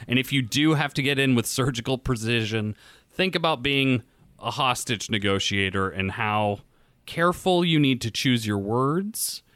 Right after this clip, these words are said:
and how you need to lay out the situation very logically so that everyone feels that you have their best interest at heart.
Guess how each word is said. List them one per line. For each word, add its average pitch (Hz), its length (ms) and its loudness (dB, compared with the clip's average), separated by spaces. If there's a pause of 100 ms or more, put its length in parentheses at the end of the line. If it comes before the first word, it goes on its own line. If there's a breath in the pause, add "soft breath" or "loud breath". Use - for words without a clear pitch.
(120)
and 113 180 -2
how 117 240 0
you 117 120 2
need 117 160 2
to 117 100 -8
lay 107 240 0
out 131 200 -2
the 139 80 -2
situation 127 520 -4
very 113 280 -4
logically 127 720 -2
so - 160 -8
that 101 120 -4
everyone 143 460 0
feels 139 360 0
that 98 120 -4
you 107 140 -2
have 117 160 -2
their 107 80 0
best 98 340 -6
interest 113 400 -6
at 85 120 -12
heart. - 440 -12